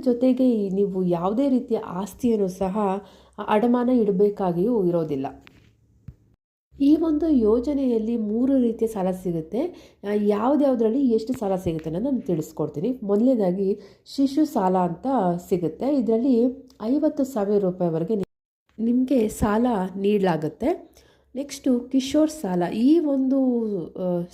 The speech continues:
ಸಾಲದಲ್ಲಿ, ಅಂದ್ರೆ ಈ ಒಂದು ಯೋಜನೆಯಲ್ಲಿ ಕಿಶೋರ್ ಸಾಲದ ಅಡಿಯಲ್ಲಿ ಐವತ್ತು ಸಾವಿರ ರೂಪಾಯಿಂದ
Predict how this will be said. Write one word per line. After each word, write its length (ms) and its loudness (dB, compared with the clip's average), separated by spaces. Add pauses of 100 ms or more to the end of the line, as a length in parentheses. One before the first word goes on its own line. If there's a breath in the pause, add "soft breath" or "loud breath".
(100)
ಸಾಲದಲ್ಲಿ, 720 0
ಅಂದ್ರೆ 580 -2 (120)
ಈ 120 -2
ಒಂದು 480 2
ಯೋಜನೆಯಲ್ಲಿ 840 0 (420 loud breath)
ಕಿಶೋರ್ 400 0
ಸಾಲದ 420 -2 (120)
ಅಡಿಯಲ್ಲಿ 760 0 (280 loud breath)
ಐವತ್ತು 500 2
ಸಾವಿರ 460 -2
ರೂಪಾಯಿಂದ 420 0